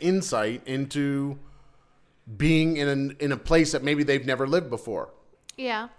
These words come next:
Speaker 1: Or even if they've lived there, they get to hear about what it's like now,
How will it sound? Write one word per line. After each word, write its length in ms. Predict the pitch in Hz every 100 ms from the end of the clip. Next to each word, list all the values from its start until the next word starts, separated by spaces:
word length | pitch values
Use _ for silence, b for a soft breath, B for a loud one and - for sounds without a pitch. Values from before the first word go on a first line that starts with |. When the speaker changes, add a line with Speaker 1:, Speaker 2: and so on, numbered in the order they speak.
| -
Speaker 1:
Or 460 | 208 269 160 156 -
even 240 | 208 208 190
if 120 | -
they've 240 | 165 143
lived 440 | 135 139 214 269 139
there, 460 | 113 98 101 117 - - - _ _ -
they 180 | 139 147
get 600 | 147 143 147 - _ -
to 140 | 143 131
hear 280 | 202 240 175
about 380 | 127 117 117
what 140 | 123 131
it's 140 | 127
like 240 | 131 135 131
now, 260 | 170 -